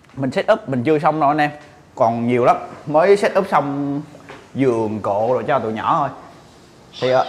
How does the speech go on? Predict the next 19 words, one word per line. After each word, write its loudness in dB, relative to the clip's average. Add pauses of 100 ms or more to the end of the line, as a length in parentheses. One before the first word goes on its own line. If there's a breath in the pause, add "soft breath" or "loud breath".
thì 2
ở 6
đây 4
là 6 (120)
có 6
một 0
tháng 4
tụi 2
nó 2
ăn 2
là 2
tầm 0
mười 0
triệu 0
á 0
nha. 0 (920)
Một -4
tháng 0
tụi, 0